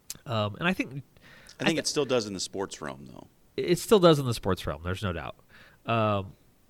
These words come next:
Speaker 1: well, yeah, I mean, that's changed too, though. I mean, there's, there's way more little upstart websites, and I don't mean that condescendingly. It's just,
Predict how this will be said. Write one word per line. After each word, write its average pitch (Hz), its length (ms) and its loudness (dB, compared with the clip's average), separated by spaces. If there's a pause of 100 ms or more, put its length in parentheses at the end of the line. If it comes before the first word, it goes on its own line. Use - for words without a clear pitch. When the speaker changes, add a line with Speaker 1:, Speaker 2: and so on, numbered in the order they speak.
(400)
Speaker 1:
well, 123 380 2 (1400)
yeah, 143 320 2
I 170 60 0
mean, 226 140 -2
that's 294 260 2
changed 185 400 -2
too, 185 140 0
though. 80 180 -2
I 92 80 -4
mean, 117 100 -8
there's, 156 260 0
there's 131 200 -2
way 165 440 4
more 104 640 0
little 113 300 0
upstart 104 440 0
websites, 95 720 -4
and 80 280 -12 (380)
I 117 100 0
don't 104 200 -6
mean 98 200 -6
that 85 260 -6
condescendingly. 92 880 -8
It's 107 140 -8
just, 110 260 -6